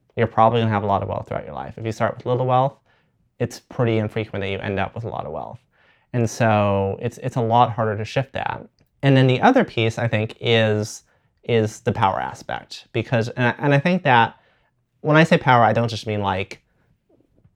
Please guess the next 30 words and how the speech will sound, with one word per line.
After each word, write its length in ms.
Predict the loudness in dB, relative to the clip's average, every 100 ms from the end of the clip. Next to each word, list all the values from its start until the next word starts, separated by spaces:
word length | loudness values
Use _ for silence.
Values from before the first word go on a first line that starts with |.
| _
power 360 | -2 4 6 4
to 80 | 2
shift 300 | 2 0 2
the 80 | 2
world 240 | 4 2
to 140 | 0
your 80 | 0
whim. 360 | 4 4 4 0
I 80 | 0
mean, 180 | 2
like, 200 | 2 -2
power 380 | 0 2 2 0
to 120 | -2
actually 300 | -6 -6 -6
control 340 | -8 -10 -10 -10
your 160 | -10
own 120 | -12 -6
fate. 340 | -4 -4 -8 _ _ _ _ -4
Because 520 | -2 2 4 4 2
I 160 | -2
think 360 | -2 -2 -4 -2
that 680 | 0 0 0 -4 -14 -14 -16 _ _ _ -4
be-, 260 | -4 -2
uh, 600 | 2 4 4 2 -2 -4 -10 -20 _ _ -12
having 680 | 4 6 6 4 2 0 -6 _ _
that 320 | 2 2 2
cushion, 520 | -2 -4 -2 -2 -2 -2
having 340 | 0 0 -2
that 140 | -4
security 840 | -10 -10 -2 0 2 0 -2 -6